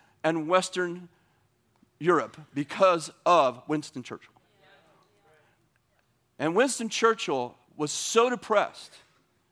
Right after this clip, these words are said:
that he literally, his wife had to station people with him twenty-four hours a day for a solid year because he was suicidal.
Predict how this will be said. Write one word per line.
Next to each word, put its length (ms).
that 180
he 260
literally, 680
his 280
wife 540
had 180
to 80
station 540
people 320
with 240
him 140
twenty-four 520
hours 240
a 20
day 200
for 160
a 40
solid 560
year 280
because 300
he 80
was 100
suicidal. 580